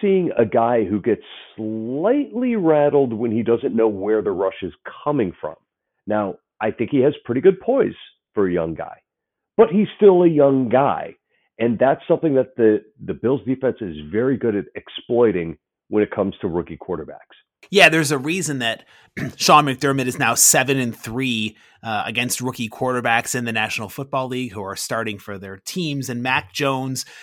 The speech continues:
Speaker 2: as efficient as he was, um, over the first quarter of the season, his inefficiencies have really reared their ugly heads. Um, he's,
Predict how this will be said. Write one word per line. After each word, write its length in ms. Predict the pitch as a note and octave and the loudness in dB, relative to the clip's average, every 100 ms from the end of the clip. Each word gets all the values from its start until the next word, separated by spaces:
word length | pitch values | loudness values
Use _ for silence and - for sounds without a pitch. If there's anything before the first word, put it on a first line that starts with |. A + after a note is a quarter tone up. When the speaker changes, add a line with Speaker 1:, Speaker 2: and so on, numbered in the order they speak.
| - - | -18 -2
Speaker 2:
as 220 | D#3 C#3 | 0 0
efficient 560 | - - G#3 F#3 F#3 - | -4 -2 2 2 0 -2
as 260 | C3+ C3+ | -4 -4
he 140 | C#3+ B2 | -6 -8
was, 680 | A2 C3+ D#3 C3 A2+ G#2 - - - | -4 0 0 0 -4 -8 -12 -20 -16
um, 220 | B2+ A#2 G#2 | -8 -6 -4
over 240 | C3 B2+ | -4 -2
the 100 | A#2 | -6
first 420 | - D3+ D3 - _ _ _ | -4 -2 -2 -6 _ _ _
quarter 440 | - E3 D3+ C#3+ | -2 0 0 0
of 120 | C3 A#2 | -2 -4
the 80 | |
season, 420 | A2+ D#3 D3 C3 A#2+ | -8 -6 -4 -6 -6
his 260 | C3+ A#2+ - | -8 -8 -6
inefficiencies 840 | D#3 D3+ E3 - C#3+ - C3 B2+ | -8 -6 -4 -4 -4 -4 -4 -6
have 240 | G#2+ G2+ | -8 -6
really 260 | B2+ C#3 B2+ | -4 -2 -4
reared 360 | A2+ A#2+ B2 | -6 -6 -6
their 200 | A2+ G#2 | -8 -10
ugly 300 | G#2 F#2+ G2 | -12 -12 -12
heads. 640 | F#2+ - F#3+ F#3 E3 C#3+ - _ _ | -10 -4 -4 -4 -6 -8 -10 _ _
Um, 220 | B2 A#2+ A#2+ | -6 -6 -2
he's, 240 | E3 | -2